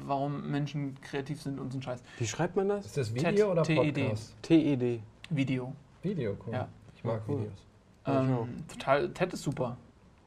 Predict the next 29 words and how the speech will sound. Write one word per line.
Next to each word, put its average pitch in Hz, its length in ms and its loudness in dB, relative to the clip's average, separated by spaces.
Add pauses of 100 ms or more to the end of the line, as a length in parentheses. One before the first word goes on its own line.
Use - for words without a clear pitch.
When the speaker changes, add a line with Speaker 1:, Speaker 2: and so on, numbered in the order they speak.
(260)
Speaker 1:
Auf 135 160 -6
jeden 135 160 -2
Fall, 131 320 -4 (140)
ähm, 127 340 -10 (300)
sollte 127 180 -6
man 127 120 -6
das - 180 -12
haben. - 140 -12 (580)
Was - 100 -20
hab 156 80 -12
ich - 120 -16
noch? 147 160 0 (400)
Speaker 2:
Okay, 143 220 8
ich, 139 100 4
Speaker 1:
Ja. 156 120 4
Speaker 2:
ich 127 80 0
mach 175 140 6
noch 175 80 6
meine 151 240 10
zwei 135 240 4
letzten 135 320 2
irgendwie. 117 240 2
Speaker 1:
Ja, 139 100 6
Speaker 2:
Dann 139 80 6
Speaker 1:
mach 127 100 2
Speaker 2:
können 127 120 4
wir 131 60 4
Speaker 1:
mal. 127 80 4
Speaker 2:
die, 120 80 0